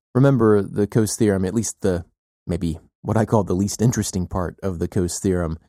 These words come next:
is the one which suggests that it doesn't matter how we allocate an entitlement, the parties will always bargain to get the most efficient result. And we talked about some of the assumptions for that, for that result, including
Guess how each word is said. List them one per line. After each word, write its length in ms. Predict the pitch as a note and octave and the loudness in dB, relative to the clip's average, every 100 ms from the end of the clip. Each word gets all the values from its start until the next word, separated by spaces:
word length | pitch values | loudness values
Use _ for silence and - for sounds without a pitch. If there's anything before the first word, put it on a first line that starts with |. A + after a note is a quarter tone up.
| _ _ _ - | _ _ _ -6
is 140 | G#2+ | -2
the 100 | A#2 | 2
one 300 | A2 G2+ G2+ - | 2 2 -2 -4
which 140 | G#2 | -6
suggests 500 | - G2 G#2 F#2+ - | -4 -2 0 0 -2
that 240 | G2 F2+ _ - | -2 -2 _ -6
it 80 | |
doesn't 280 | G#2 A#2 G2 | -2 0 -2
matter 340 | G2 G#2 G2 F2 | -4 -2 -2 -2
how 240 | F#2 F#2+ | -2 -2
we 340 | F2+ F2+ F2 - | 0 -2 -4 -4
allocate 480 | F#2 F2 - F#2 - - | -4 -2 -2 -4 -4 -8
an 120 | F2+ | -4
entitlement, 600 | E2+ - G#2 F#2 E2 D#2 | -4 0 0 0 -2 -4
the 60 | - | -6
parties 380 | - F#2+ F2 F2+ | -2 -2 -2 -2
will 100 | F2 | 0
always 300 | E2+ E2+ - | 0 -2 -2
bargain 420 | F#2+ E2+ E2+ D2+ | 0 0 0 -6
to 60 | |
get 160 | - F2+ | -6 -6
the 80 | E2+ | -4
most 300 | D#2+ E2+ - | -4 -4 -8
efficient 320 | - E2 - | -8 -6 -6
result. 420 | E2+ F#2 D2+ - _ _ _ _ _ _ _ - | -2 0 -2 -4 _ _ _ _ _ _ _ -4
And 120 | A#3+ | 0
we 100 | G#3+ - _ | 0 -2 _
talked 220 | - D#3 - | -4 -2 0
about 220 | G#2 - | -2 0
some 120 | C#3+ | 0
of 80 | D3 | 2
the 60 | |
assumptions 480 | F#2 G2 F2 E2+ D#2+ | 0 -2 -4 -4 -6
for 140 | - E2+ | -6 -4
that, 280 | D#2+ D2+ - - | -2 -4 -8 -8
for 140 | G2+ | -4
that 120 | F2+ | -4
result, 380 | F2+ F2 E2 - _ - | -4 -4 -4 -6 _ -6
including 600 | G2+ - C#3+ G#2 G2 | -4 2 4 4 -2